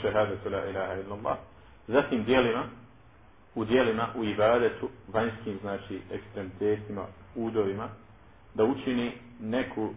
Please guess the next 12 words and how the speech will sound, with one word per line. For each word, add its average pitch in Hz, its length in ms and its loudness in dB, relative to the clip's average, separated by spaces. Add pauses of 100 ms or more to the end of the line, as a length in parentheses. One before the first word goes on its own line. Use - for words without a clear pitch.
(100)
vrstu 110 460 -2
pokornosti 113 580 0
i 98 60 -8
pobožnosti, 110 720 0
izrazi 113 420 2
nečemu 110 480 -4
drugom 107 300 -6
mimo 107 200 -6
Allaha 98 380 0
subhanahu 101 580 -6 (400)
wa 107 180 4
ta'ala. 87 200 -2